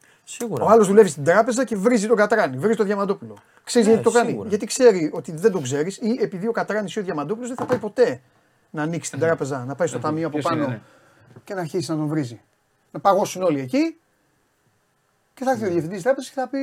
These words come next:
Speaker 2: "Εδώ τον βρίζω τον υπαλληλό σου, ό,τι μου κάνει και αυτός σε μένα, ήρθα να το κάνω και εγώ στη δουλειά του". Καταλαβες;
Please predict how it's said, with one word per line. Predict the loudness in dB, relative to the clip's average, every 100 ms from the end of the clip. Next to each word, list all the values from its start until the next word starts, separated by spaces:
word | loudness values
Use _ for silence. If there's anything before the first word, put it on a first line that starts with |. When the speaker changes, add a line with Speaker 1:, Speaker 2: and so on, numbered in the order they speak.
| -6 -8 -12 -16 -20 _ _ _
Speaker 2:
"Εδώ | -10 -6
τον | -4 -2
βρίζω | -2
τον | -4
υπαλληλό | -6 -6 -8
σου, | -6 -6
ό,τι | -6
μου | -2
κάνει | -2
και | -2
αυτός | -6 -6
σε | -6
μένα, | -6 -6
ήρθα | -8
να | -8
το | -6
κάνω | -6
και | -6
εγώ | -8
στη | -8
δουλειά | -10 -10
του". | _ _ _ _ _ _ _ _
Καταλαβες; | -10 -4 -2 -4